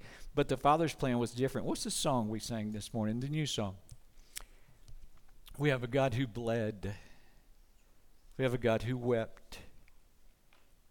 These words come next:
We have a God who had to go through suffering as the perfect Lamb of God. And that's why,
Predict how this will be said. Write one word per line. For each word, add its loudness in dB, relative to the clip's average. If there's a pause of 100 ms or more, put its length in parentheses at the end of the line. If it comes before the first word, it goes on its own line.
We 2
have 2
a 0
God 2
who 2
had 2
to 0
go 8
through 2
suffering -2 (420)
as 4
the 2
perfect -4 (360)
Lamb 2 (500)
of -6
God. 0 (1500)
And 6
that's 10
why, 6